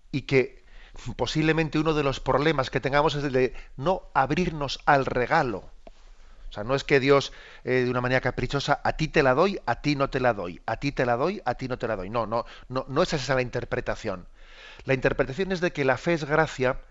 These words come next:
y el problema que tenemos es no abrirnos a la gracia, no abrirnos al regalo de Dios. No es que Dios regale a unos y a otros no regale, sino que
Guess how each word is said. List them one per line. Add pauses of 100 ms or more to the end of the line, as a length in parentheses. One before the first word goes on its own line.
(280)
y
el
problema
que
tenemos
es
no
abrirnos
a
la
gracia, (360)
no
abrirnos
al
regalo
de
Dios. (240)
No
es
que
Dios
regale
a
unos
y
a
otros
no
regale, (1040)
sino
que